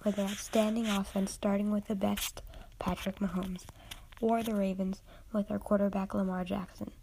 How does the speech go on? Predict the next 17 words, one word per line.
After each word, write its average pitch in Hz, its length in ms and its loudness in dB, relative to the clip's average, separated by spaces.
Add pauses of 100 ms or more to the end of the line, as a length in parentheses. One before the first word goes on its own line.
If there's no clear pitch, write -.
(600)
In 214 100 4
the 208 100 6
National 208 580 2
League, 185 200 -2 (540)
I 226 160 6
think 220 460 -2 (120)
the 202 100 0
Saints 208 600 0
with 202 240 -4
Drew 214 240 2
Brees 196 460 0 (480)
or 208 120 6
the 202 80 -2
forty-niners 196 840 0
with 202 160 0
Nick 185 260 0
Mullens. 190 480 0